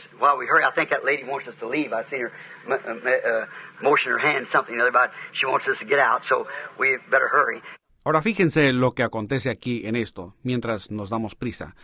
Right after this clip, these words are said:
Speaker 2: Creo que esa señora quiere que nos vayamos. Le vi hacerme señales con la mano, algo al respecto. Ella quiere que salgamos, así que es mejor que nos demos prisa.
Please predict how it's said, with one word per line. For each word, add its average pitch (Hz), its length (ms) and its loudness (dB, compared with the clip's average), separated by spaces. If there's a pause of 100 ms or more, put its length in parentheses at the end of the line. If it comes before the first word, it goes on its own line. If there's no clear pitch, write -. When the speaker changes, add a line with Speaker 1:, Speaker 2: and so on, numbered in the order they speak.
(220)
Speaker 2:
Creo 139 240 2
que 139 100 -2
esa 131 160 -2
señora 127 400 0 (180)
quiere 117 220 -2
que 104 100 -10
nos 101 140 -8
vayamos. 98 560 -6 (340)
Le 110 480 -4
vi 123 300 -2
hacerme 120 400 -4
señales 117 560 0
con 110 160 -4
la 101 80 -4
mano, 135 380 2
algo 123 240 -2
al 104 80 -6
respecto. 120 520 -4
Ella 117 200 -4
quiere 120 260 -6
que - 80 -14
salgamos, 123 560 -2 (260)
así 107 260 -6
que 135 100 -4
es 120 60 -2
mejor 120 360 -2
que 104 120 -10
nos 101 140 -8
demos 107 220 -6
prisa. 117 400 -6